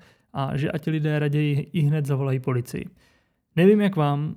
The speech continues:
ale mně dva týpci hledající opici přijdou dost pochybní a volal bych docela rychle. Nicméně, když se Angela zeptá, jestli by neuměli opravit radiátor, tak kluci poradí akorát zakroutit tím kolečkem nahoře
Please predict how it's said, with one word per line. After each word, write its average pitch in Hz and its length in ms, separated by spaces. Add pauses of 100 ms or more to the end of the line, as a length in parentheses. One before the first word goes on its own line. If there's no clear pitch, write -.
ale 147 200
mně 147 360
dva 151 260
týpci 156 480
hledající 147 420
opici - 440
přijdou 143 500
dost 131 420
pochybní 147 560
a 139 260 (100)
volal 139 200
bych 135 180
docela 135 320
rychle. 123 340 (640)
Nicméně, 165 460
když 147 260
se 165 220
Angela 151 360
zeptá, 156 380
jestli 151 260
by 147 100
neuměli 156 420
opravit 151 380
radiátor, 143 640 (200)
tak 139 240
kluci 151 320
poradí 143 420
akorát 139 420
zakroutit 139 500
tím 143 180
kolečkem 135 400
nahoře 131 380